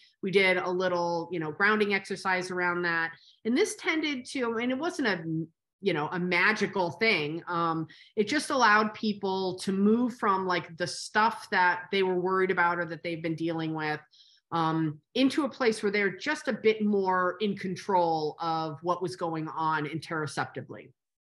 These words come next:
Doesn't mean that we didn't talk about those things, but instead of being, um, coming from an anxious place, they were coming from, um, a more sort of stable space. They were, they were in a space where they had a bit more ego strength about them, and they could also,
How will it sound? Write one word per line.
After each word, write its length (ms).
Doesn't 220
mean 100
that 80
we 120
didn't 160
talk 280
about 240
those 240
things, 400
but 140
instead 440
of 240
being, 600
um, 300
coming 260
from 160
an 140
anxious 480
place, 540
they 160
were 120
coming 480
from, 720
um, 640
a 100
more 260
sort 180
of 80
stable 440
space. 400
They 100
were, 480
they 140
were 100
in 80
a 60
space 440
where 200
they 160
had 280
a 60
bit 220
more 240
ego 260
strength 400
about 340
them, 240
and 140
they 80
could 140
also, 760